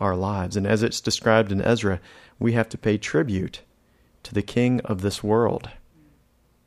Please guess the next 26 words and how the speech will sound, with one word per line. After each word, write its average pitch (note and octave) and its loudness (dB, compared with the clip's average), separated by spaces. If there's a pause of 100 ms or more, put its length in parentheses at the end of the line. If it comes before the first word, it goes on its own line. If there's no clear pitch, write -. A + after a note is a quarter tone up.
(800)
because G2 -4
he A2 -4
has G2+ -4
power A#3 -2
over G3+ -4
us. - -14 (480)
And A#2 6
it's B2+ 4
a B2 4
sad D#3+ 8
situation D3 6
when A2 4 (220)
someone D3 4
is A#2 4
saved C#3 4
and A2+ 6
following C3+ 6
God, B2 8
and A2 4 (180)
as A#2 6
Israel D3+ 8
was B2 2
trying C#3+ 2
to B2+ 2
rebuild C3+ 4
the, A2+ 2